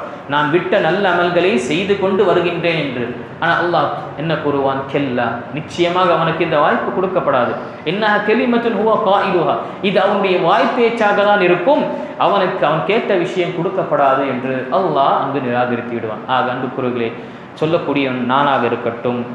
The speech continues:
நாம் கேட்கக்கூடியவர்களாக இருக்கட்டும், நாம்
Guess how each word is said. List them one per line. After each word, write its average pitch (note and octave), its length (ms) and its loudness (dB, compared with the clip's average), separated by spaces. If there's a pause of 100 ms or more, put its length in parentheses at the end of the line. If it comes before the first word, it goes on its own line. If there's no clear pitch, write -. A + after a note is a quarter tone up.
(100)
நாம் C3+ 240 -4
கேட்கக்கூடியவர்களாக C#3 680 0
இருக்கட்டும், C3 500 -2 (400)
நாம் B2+ 220 -2